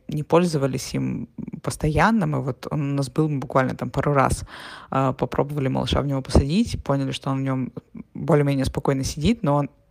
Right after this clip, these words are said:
как он будет вести в нём себя, м, долгое время, а, мы не знали. А, поэтому, э, в Турции нам первым делом нужно было бы где-то найти эту коляску. И, короче, я подумала, что это будет чё-то как-то слишком геморройно.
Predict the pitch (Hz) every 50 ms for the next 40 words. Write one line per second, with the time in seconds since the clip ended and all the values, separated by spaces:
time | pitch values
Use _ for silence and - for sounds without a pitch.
0 | _ _ - - - - 156 156 - 151 139 143 139 131 - - 110 135 165 131
1 | - - - 151 139 139 139 139 135 - - 139 139 139 135 135 - - - -
2 | - - - - _ _ - 160 143 135 135 131 - - 131 165 151 147 139 143
3 | 143 131 135 139 139 156 214 254 247 208 190 175 _ - - - - - - -
4 | 143 139 139 135 131 131 131 131 139 160 190 185 160 - 135 123 120 117 - _
5 | _ _ _ _ - - - - - - - - - _ _ _ _ - - 147
6 | 143 143 139 - 175 185 185 190 175 165 156 147 - - - - - - 147 -
7 | _ _ _ _ - - - - - - - 190 185 - - - 151 147 143 143
8 | 143 - 165 175 170 160 151 139 147 156 151 147 143 139 139 135 143 143 139 143
9 | 143 139 139 139 139 151 147 - - - 143 139 143 - - - 151 147 - -
10 | - 135 135 147 170 214 226 - - - - 147 147 - _ - - - - -
11 | _ _ _ _ _ _ _ _ _ - 156 143 139 139 139 139 135 135 139 139
12 | 139 135 135 135 135 - 151 - _ - - - - - _ _ _ _ _ _
13 | _ _ _ - - 185 185 180 - 190 - 180 185 202 202 190 - - 170 160
14 | 160 156 160 160 156 - - - - 160 - 156 - 160 156 - - - - -
15 | - - - 160 139 151 147 147 - 190 240 269 247 185 139 147 -